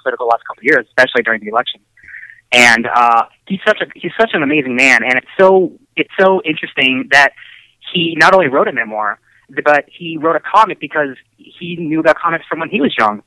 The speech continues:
and there was a Martin Luther King comic that inspired many young black people. And this book is just,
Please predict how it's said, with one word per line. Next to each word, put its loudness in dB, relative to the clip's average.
and 4
there -2
was -2
a 4
Martin 2
Luther -2
King -2
comic 4
that 4
inspired 2
many -8
young -12
black -6
people. -20
And 0
this -2
book 2
is -8
just, -2